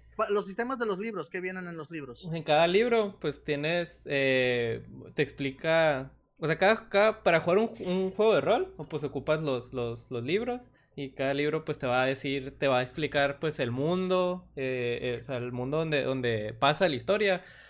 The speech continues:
Speaker 2: para que dentro de la historia, pues, tú puedas crear, eh,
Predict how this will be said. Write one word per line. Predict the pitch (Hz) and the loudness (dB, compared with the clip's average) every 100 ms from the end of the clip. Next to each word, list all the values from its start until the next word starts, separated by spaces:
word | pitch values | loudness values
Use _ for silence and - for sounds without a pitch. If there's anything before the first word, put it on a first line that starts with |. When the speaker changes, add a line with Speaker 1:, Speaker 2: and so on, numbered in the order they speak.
| _ | _
Speaker 2:
para | - 147 143 | -2 0 2
que | 139 | 0
dentro | 127 131 131 170 | 2 0 0 2
de | 175 | 2
la | 143 | 0
historia, | 113 190 196 190 | 0 2 2 0
pues, | 147 | -4
tú | 151 135 | -4 -2
puedas | 147 151 | -2 -2
crear, | - 127 120 123 131 - _ _ _ _ - | -2 -2 0 -2 -4 -12 _ _ _ _ -10
eh, | 139 131 127 117 113 - | -6 -2 -2 -4 -6 -10